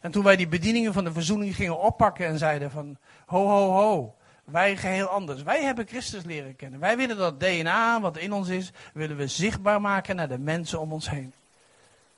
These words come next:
Dan gaan de mensen om ons heen gaan ook reageren. Die gaan je bellen.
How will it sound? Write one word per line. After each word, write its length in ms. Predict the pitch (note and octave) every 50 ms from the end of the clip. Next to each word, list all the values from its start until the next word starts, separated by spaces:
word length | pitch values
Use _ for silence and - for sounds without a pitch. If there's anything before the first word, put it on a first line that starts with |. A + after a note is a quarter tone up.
| _ _ _
Dan 120 | F#3 E3+
gaan 220 | - - F#3 F3
de 80 | E3+ D#3+
mensen 320 | E3 G3 A#3+ B3 - A3+
om 100 | F#3+ F3
ons 100 | D#3+ C#3
heen 220 | D#3+ F3 F3+ G3 F#3+
gaan 140 | G3 G3+ A3
ook 200 | A#3 G#3+ F3 F3+
reageren. 580 | E3+ D3 B2+ A#2 B2 - - C#3 A2 G#2 G#2+ - - _ _ _ _ -
Die 100 | D3+ C3
gaan 200 | E3+ D#3+ D3+ D3
je 100 | C#3 C3+
bellen. 360 | C3+ F3+ G#3 G3+ D3 -